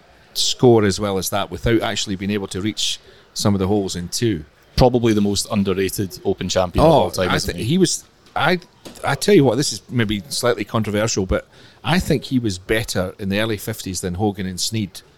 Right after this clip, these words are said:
Speaker 1: and Nelson.
Speaker 2: Really?
Speaker 1: They chased him out of America, you know, because he was too good for them. He was winning too often. Ex-, that's exactly why they give him, you know, the heave-ho. He was better than those guys.
Speaker 2: We can't be having
Speaker 1: Think
Speaker 2: that.
Speaker 1: about that.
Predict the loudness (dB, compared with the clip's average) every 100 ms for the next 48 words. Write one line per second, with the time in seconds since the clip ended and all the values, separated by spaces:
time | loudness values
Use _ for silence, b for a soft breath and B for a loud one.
0 | b b 0 4 6 6 6 4 2 B
1 | B B 0 2 2 2 2 2 2 2
2 | 0 0 -2 -2 -6 -8 -8 -6 -4 -2
3 | -2 -2 -2 -2 -2 -2 -2 -2 -2 -10
4 | _ _ b b b b 0 2 2 2
5 | 2 2 0 0 0 -2 -6 -6 -6 -10
6 | -6 -2 -2 -2 -6 -6 -2 0 0 -2
7 | -4 -4 -4 -4 -6 -6 -4 -2 -4 B
8 | B B 0 2 2 2 2 0 -6 b
9 | b b -2 2 2 2 0 2 0 0
10 | 0 0 -2 -4 -6 -6 -2 0 2 2
11 | 0 0 0 2 2 2 2 0 0 2
12 | 2 2 0